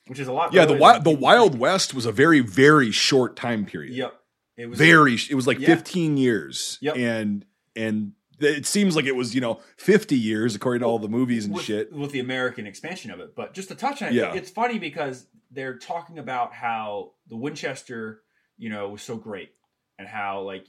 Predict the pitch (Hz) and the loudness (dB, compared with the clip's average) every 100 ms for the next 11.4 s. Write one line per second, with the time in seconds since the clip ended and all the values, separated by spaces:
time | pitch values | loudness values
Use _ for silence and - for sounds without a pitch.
0 | _ 107 104 107 117 110 104 101 101 95 | _ -16 -14 -12 -14 -10 -12 -10 -14 -14
1 | 98 87 69 _ _ _ _ _ _ _ | -16 -16 -18 _ _ _ _ _ _ _
2 | _ - 160 123 - _ _ - - - | _ -10 -8 -8 -10 _ _ -8 -6 -4
3 | 156 147 104 - - _ _ _ _ _ | -4 -6 -12 -16 -20 _ _ _ _ _
4 | 117 139 139 95 90 _ - 143 147 175 | -8 -8 -8 -14 -18 _ -14 -8 -6 -6
5 | 175 180 226 220 151 151 135 135 156 156 | -8 -6 -6 -6 -8 -10 -8 -8 -10 -12
6 | 151 127 143 139 175 143 127 147 220 254 | -8 -8 -8 -12 -12 -12 -12 -12 -12 -12
7 | 143 - 156 _ _ - 139 196 208 190 | -14 -16 -20 _ _ -12 -8 -8 -6 -8
8 | 180 170 98 98 123 123 175 254 220 160 | -8 -8 -8 -6 -8 -6 -6 -6 -12 -14
9 | 127 101 87 90 _ _ _ _ - 160 | -14 -14 -18 -18 _ _ _ _ -18 -12
10 | 147 190 269 - 208 143 143 185 120 120 | -10 -4 -2 -4 -6 -8 -8 -8 -10 -12
11 | 107 95 143 | -12 -18 -20